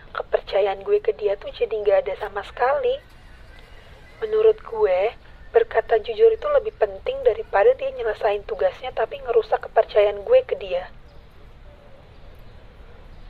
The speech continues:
Memaafkan bukan hal yang berat bagi gue, tapi buat percaya lagi tuh susah rasanya.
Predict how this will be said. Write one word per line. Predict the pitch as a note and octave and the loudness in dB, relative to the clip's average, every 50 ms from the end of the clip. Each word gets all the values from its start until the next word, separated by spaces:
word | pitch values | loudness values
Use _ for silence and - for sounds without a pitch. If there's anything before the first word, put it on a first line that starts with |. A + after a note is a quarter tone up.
| - - - - - - - - - - | -20 -20 -20 -20 -20 -20 -20 -14 -6 -4
Memaafkan | A3+ G#3+ G#3+ A3+ B3 - G#3 - - - - - B3 B4+ A#3+ | -2 0 2 2 0 0 -4 -6 -10 -6 -6 -4 -4 0 -2
bukan | A3+ - - A#3 G#3 G#3 | -2 0 0 -4 -4 -4
hal | G3+ - G#3 G#3+ | -6 -4 -2 0
yang | G#3+ G#3 G3+ G3+ | 0 -2 -2 -2
berat | F#3+ - A3 G#3+ G#3+ - | -2 0 0 0 0 0
bagi | - G#3 G#3 G3+ G#3+ G#3 | 0 0 0 0 -2 -4
gue, | G3+ G#3 G#3 G#3 G#3 G3+ G3+ G3+ - - - - - - - - - - - - - - - - | -2 -2 0 2 4 2 2 0 -2 -10 -20 -20 -20 -20 -20 -20 -20 -20 -20 -20 -20 -18 -12 -4
tapi | - A4+ - - B4+ A#4 | -4 -4 -2 -2 -4 -2
buat | G#4+ A4 A#4 A4 - - - | 2 2 2 2 2 -6 -12
percaya | C5 - - - B3+ A3+ A3 A3+ | -12 -10 -10 -10 -8 -8 -6 -6
lagi | A3 G#3+ G#3 - A#3+ - | -6 -8 -8 -12 -14 -16
tuh | - - B4 - - | -16 -20 -20 -20 -20
susah | - - - - - - - - - - B3+ - - - - | -20 -20 -20 -20 -20 -20 -18 -10 -4 -2 -2 -2 -2 -8 -10
rasanya. | - - - - G#3 G3+ - - G3 G#3+ | -12 -12 -12 -12 -12 -12 -12 -14 -16 -16